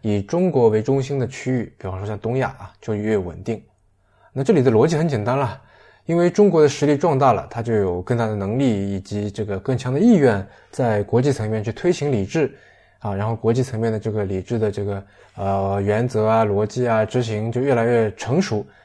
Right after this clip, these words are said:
那么国际上面的这个差序格局就越来越稳固，那么这个地区呢，就越能和平稳定啊，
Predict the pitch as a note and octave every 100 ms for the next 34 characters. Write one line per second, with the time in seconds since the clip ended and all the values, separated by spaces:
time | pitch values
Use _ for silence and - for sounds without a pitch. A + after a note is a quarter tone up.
0 | _ A2 G#2+ G2+ A2 A#2 A#2 G#2+ G#2 G2
1 | G#2 G2 - D#3 D#3 C3 - G#2 G2+ G2+
2 | G#2+ A2+ G2+ G#2 G#2 F#2 F#2 C3 - _
3 | _ _ - G2 G2 G#2 G#2+ C3 C3 D#3
4 | C#3 - _ - G#2+ G2+ G2+ G2+ - B2
5 | A2 A#2 A2+ F#2+ C3+ F#2 - _ _ -